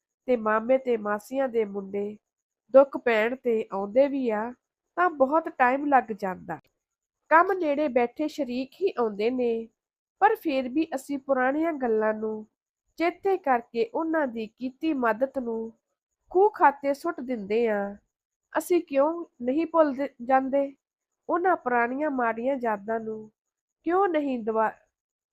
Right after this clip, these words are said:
ਦੁਬਾਰੇ ਨਵੇਂ ਪੱਖੋਂ ਸ਼ੁਰੂ ਕਰਦੇ? ਸਾਨੂੰ ਵਰ੍ਹੇ ਬੀਤ ਜਾਂਦੇ ਆ, ਅਸੀਂ ਆਪਣੇ ਚਾਚੇ ਤਾਇਆਂ ਨਾਲ ਗੱਲ ਨਹੀਂ ਕਰਦੇ, ਦੁਸ਼ਮਣੀ ਵਾਲੀ ਨਜ਼ਰ ਵਿੱਚ ਵੇਖਦੇ ਰਹਿੰਦੇ ਹਾਂ। ਅੱਜ ਕੱਲ੍ਹ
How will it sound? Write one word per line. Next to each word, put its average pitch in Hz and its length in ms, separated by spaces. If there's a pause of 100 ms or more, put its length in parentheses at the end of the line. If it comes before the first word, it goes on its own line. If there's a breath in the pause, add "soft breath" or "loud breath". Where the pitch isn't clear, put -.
(120)
ਦੁਬਾਰੇ 233 580 (480)
ਨਵੇਂ 262 580 (760)
ਪੱਖੋਂ 311 360
ਸ਼ੁਰੂ 330 260
ਕਰਦੇ? 311 540 (520)
ਸਾਨੂੰ 226 600 (200)
ਵਰ੍ਹੇ 294 260
ਬੀਤ 220 280
ਜਾਂਦੇ 214 500
ਆ, 208 200 (540)
ਅਸੀਂ 226 300
ਆਪਣੇ 208 300
ਚਾਚੇ 285 480
ਤਾਇਆਂ 208 360
ਨਾਲ 214 240
ਗੱਲ 233 360
ਨਹੀਂ 254 140
ਕਰਦੇ, 190 580 (600)
ਦੁਸ਼ਮਣੀ 330 500
ਵਾਲੀ 208 280
ਨਜ਼ਰ 214 380
ਵਿੱਚ 208 260
ਵੇਖਦੇ 196 520
ਰਹਿੰਦੇ 196 420
ਹਾਂ। 185 300 (880)
ਅੱਜ 349 160
ਕੱਲ੍ਹ 339 260